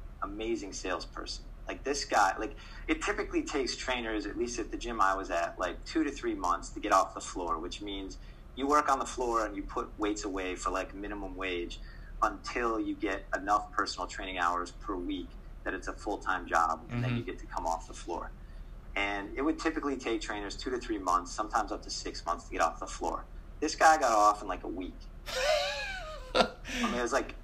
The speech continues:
Speaker 1: miraculous. Like, nobody knows how the hell he did it, but, you know, if you saw him interact with people, you get he's, like, an incredible salesman. The problem is he was not a very good trainer. Like, he really believed in straight-legged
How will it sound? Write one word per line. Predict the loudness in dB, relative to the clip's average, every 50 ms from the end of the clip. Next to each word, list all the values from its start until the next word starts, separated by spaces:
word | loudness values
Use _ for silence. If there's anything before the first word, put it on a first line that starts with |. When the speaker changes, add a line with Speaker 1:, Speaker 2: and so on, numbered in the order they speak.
| -12
Speaker 1:
miraculous. | -2 0 4 6 8 8 8 8 6 0 -4 -6 -6 -6 -6 -6
Like, | -6 -6 -4
nobody | -4 -2 -2 -2 -2 0
knows | 2 2 2 2 2
how | 2 4
the | 4 4
hell | 4 2 0 0
he | 0
did | -2 -2 0 0
it, | 0 -2 -2 -6 -12 -12 -14 -14 -14 -4 -4
but, | -2 -2 -2 -8 -10 -10 -6
you | 0
know, | 6 8 8 8 6 2 -6 -14 -14 -4
if | -4 -4 -4 -4 -6
you | -4
saw | -2 4 8 10 10 12 10 8
him | 6 2 -2
interact | 0 2 6 8 8 8 6 2
with | -6 -4
people, | -2 -4 -2 -2 -4
you | -6 -6 -6
get | -4 0 0 0 0
he's, | -2 -8 -6 -6
like, | -8 -6 -6
an | -8
incredible | -8 -8 0 0 0 0 0 -2 -6
salesman. | -6 -4 -2 -2 -4 -4 -6 -10 -14 -14 -14 -14 -14 -14 -12 -12 -12 -12 -14 -14 -12 -12 -12 -12 -10 -10
The | -10
problem | 0 8 12 12 12 12 10 4
is | 0 0 0 -2 -6
he | -6 -6
was | -4 -2 -2 4 10
not | 12 12 12 12
a | 8
very | 2 0 2 2 2 2
good | 2 2 2 2 2 0 -2 -4 -2
trainer. | 2 4 4 4 4 0 -2
Like, | 0 0 0 -2 -2
he | -6 -2 0 0 2 2 0
really | 0 2 4 4 4 4 2
believed | 2 2 2 4 4 2 2 0 -2
in | -6 -2
straight-legged | -2 -2 -2 -2 -4 -2 0 2 2 2 2 0 0 4 4 4 4 4 2 0 0 0 -2 -2